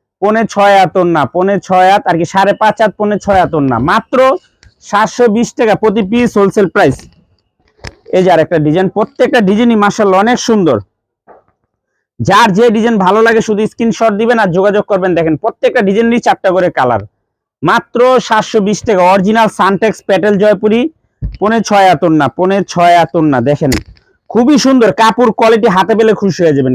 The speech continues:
সারা বাংলাদেশে হোম ডেলিভারি নিতে পারবেন, সারা বাংলাদেশে। দেখেন ডিজাইন দেখেন মাশাআল্লাহ অনেক সুন্দর ডিজাইন। এটা সালোয়ারের কাপড়,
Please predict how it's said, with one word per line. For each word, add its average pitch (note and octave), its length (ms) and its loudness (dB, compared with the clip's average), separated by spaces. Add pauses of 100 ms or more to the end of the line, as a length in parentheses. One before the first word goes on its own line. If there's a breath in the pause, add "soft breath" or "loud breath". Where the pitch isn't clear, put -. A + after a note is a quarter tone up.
সারা G3+ 280 0
বাংলাদেশে A#3 560 0 (720)
হোম G#3+ 140 2
ডেলিভারি A3+ 320 4
নিতে F#3 200 0
পারবেন, D3+ 300 2
সারা G#3 340 2
বাংলাদেশে। G#3 600 0
দেখেন D3 340 0
ডিজাইন E3+ 300 -2
দেখেন D3 200 -2
মাশাআল্লাহ C#3+ 440 -2
অনেক G3+ 200 -2
সুন্দর G3+ 300 -4
ডিজাইন। D#3 340 -2 (540 loud breath)
এটা E3 160 0
সালোয়ারের F3 480 2
কাপড়, F#3 460 0